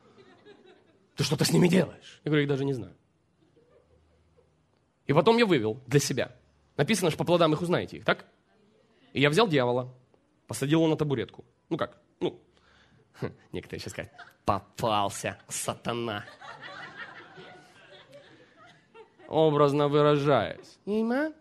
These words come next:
Посадил его. И я ему сказал: «Так, проверим твои дела. Братья сказали, что ты изгоняешь бесов, сатана».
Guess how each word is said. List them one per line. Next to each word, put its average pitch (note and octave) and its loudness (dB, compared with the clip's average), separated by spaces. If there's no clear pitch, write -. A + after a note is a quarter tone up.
Посадил F#3 -2
его. C#3 -6
И F#3 -2
я A3 8
ему G3+ 2
сказал: D3 -4
«Так, - -2
проверим F#3 4
твои C3+ -4
дела. B2 -10
Братья B3+ 8
сказали, E3 2
что - 2
ты D#4 4
изгоняешь F3+ 6
бесов, B2 -2
сатана». F#2 -16